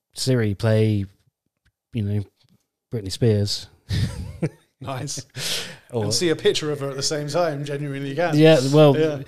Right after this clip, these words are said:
Speaker 2: or the album cover.
Speaker 1: being able to do that, being able to say,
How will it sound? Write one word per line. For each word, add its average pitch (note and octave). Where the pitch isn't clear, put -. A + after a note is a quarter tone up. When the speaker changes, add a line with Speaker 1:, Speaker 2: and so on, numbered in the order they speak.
Speaker 2:
or D3+
the C#3
album C#3+
cover. C3+
Speaker 1:
being D#3+
able D3
to C#3+
do C#3
that, C#3
being C#3
able C#3
to B2+
say, B2+